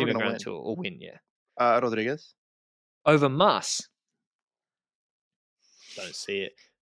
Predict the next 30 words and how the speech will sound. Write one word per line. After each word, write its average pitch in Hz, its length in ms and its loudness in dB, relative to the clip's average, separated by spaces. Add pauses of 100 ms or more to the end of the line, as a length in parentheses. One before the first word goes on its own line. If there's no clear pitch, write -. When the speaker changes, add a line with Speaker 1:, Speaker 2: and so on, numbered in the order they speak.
(160)
Speaker 1:
Carlos 196 340 6
Speaker 2:
<laughs> - 0 -
Speaker 1:
Rodriguez 147 640 6
can 139 200 0
only 127 220 4
dream 127 380 2
of 107 120 -2
being 113 240 -2
as 104 120 -4
good 107 180 -6
as 95 120 -6
Enric 95 320 -6
Mas. 90 460 -8
Speaker 2:
<laughs> - 720 0
Speaker 1:
Enric 214 300 6
Mas 196 360 6
is 170 140 2
Rodriguez's 143 600 6
ceiling. 117 520 0 (1000)
Speaker 2:
Nah. 139 640 4 (100)
Speaker 1:
It - 60 -18
Speaker 2:
Climbing-wise, 202 560 8
Speaker 1:
is. 117 60 -4
Speaker 2:
yes. - 540 2 (180)
Time 190 220 4
trial-wise, 170 560 8
no, 139 300 4
is 135 200 4
already 127 280 6
better. 202 400 4